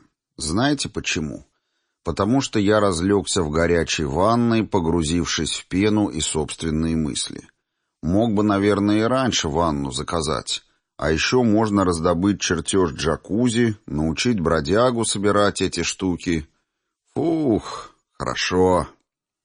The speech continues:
Угнанный Рыдван я бросил на границе промышленного района.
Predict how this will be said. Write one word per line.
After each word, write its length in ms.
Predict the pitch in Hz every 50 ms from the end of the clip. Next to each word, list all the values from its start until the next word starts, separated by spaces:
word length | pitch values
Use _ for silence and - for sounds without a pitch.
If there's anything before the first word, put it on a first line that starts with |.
| _ _ _ _
Угнанный 580 | - 123 120 117 113 113 117 113 110 110 104 101
Рыдван 540 | 98 101 98 87 87 92 120 131 131 135 131
я 200 | 113 107 104 95
бросил 480 | 85 87 101 113 117 110 - 120 110 98
на 120 | 98 98
границе 600 | 90 85 85 87 82 87 98 110 98 - - 107
промышленного 840 | - 95 98 90 78 78 80 78 - - 85 82 82 85 82 82 82
района. 600 | 90 92 90 80 82 71 60 52 50 50 -